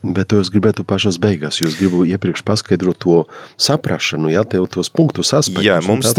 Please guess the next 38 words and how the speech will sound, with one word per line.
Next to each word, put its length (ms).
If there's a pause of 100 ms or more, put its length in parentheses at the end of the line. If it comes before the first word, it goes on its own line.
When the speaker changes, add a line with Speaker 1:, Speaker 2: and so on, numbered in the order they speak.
Speaker 2:
tas, 240
tas 240
jau 140
Speaker 1:
varu 100
Speaker 2:
bija 220
bišķīt. 480
Es 120
domāju, 320
ka 40
būtu 360
labi 240
izstāstīt 480
šo, 320
jo 160
mums 160
vienkārši 340
katehēze 540
strauji 480
iet 160
uz 100
beigām, 540
un 160
lai 140
arī 120
vēl 140
klausītāji 560
paspētu 800 (500)
iesaistīties, 920
tad, 220
eh, 120
varbūt, 480
jā, 180 (720)
tīri 320
kā, 240
kādas 420
ir 120
tad 160
šīs, 320